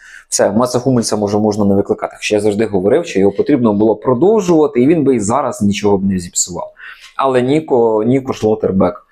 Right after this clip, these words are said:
вищий пілотаж, напевно, найкращий центральний захисник німецький, так точно, на сьогоднішній день. Я думаю, якщо він не буде травмуватися, він проведе цей сезон на дуже-дуже високому рівні. І я думаю, що за Ніко Шлотербеком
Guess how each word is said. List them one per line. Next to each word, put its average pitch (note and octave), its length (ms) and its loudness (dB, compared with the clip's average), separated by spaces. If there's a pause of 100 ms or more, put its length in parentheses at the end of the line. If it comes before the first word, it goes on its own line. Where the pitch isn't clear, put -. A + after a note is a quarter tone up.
(400)
вищий A2 380 0
пілотаж, G#2 580 0
напевно, A2+ 420 0
найкращий A#2 580 -2
центральний G#2 460 -2
захисник F#2+ 560 -2
німецький, A2+ 520 0
так - 220 -6
точно, G2+ 300 -2
на G2 100 2
сьогоднішній F#2+ 600 0
день. A#2 280 0 (420)
Я C3 140 2
думаю, B2+ 340 2
якщо A2+ 400 2
він A2+ 360 2
не B2 100 2
буде B2+ 240 2
травмуватися, G#2+ 720 0
він A2 100 4
проведе A2+ 340 2
цей G2 120 -6
сезон G2+ 340 0
на G2+ 100 0
дуже-дуже G2+ 440 2
високому G2+ 600 0
рівні. G#3+ 460 2 (560)
І A2+ 300 2
я A#2+ 180 2
думаю, B2 380 2
що A2+ 480 2
за F#2+ 440 2
Ніко A2+ 360 0
Шлотербеком A2 1080 0